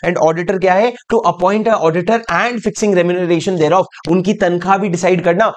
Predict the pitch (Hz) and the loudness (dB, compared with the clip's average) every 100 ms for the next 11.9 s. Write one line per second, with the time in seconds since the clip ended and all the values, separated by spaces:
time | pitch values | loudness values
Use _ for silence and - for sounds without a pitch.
0 | - 190 196 156 185 190 190 185 175 175 | -6 -6 -2 0 0 0 -2 0 0 0
1 | 165 156 180 180 175 160 156 170 175 143 | 0 0 0 -2 -2 0 0 0 0 0
2 | 143 156 170 147 160 156 131 151 165 214 | 0 0 2 0 0 -2 2 2 2 0
3 | - - 160 185 185 151 151 135 180 185 | -6 -4 0 0 0 -4 -4 0 0 0
4 | 180 160 143 175 - - - - - 202 | 0 0 2 0 0 -4 -8 -6 -2 0
5 | 156 156 156 180 202 165 185 208 180 226 | 2 2 2 0 -2 0 2 2 2 2
6 | 202 170 175 175 170 160 143 165 170 160 | 2 -2 -2 0 0 -2 -2 0 0 0
7 | 147 143 147 202 156 - 151 175 165 143 | 0 2 2 2 0 -4 -2 -2 -2 -2
8 | 156 143 123 120 104 98 - - _ _ | -2 -2 -4 -6 -8 -10 -14 -20 _ _
9 | 196 208 247 - 190 156 247 247 247 247 | -2 0 -4 0 0 2 0 0 2 2
10 | 202 180 208 277 269 247 175 - 185 165 | 2 0 0 2 0 0 -2 -4 -4 2
11 | 247 247 254 220 220 220 262 254 170 | 2 2 0 2 2 2 0 0 0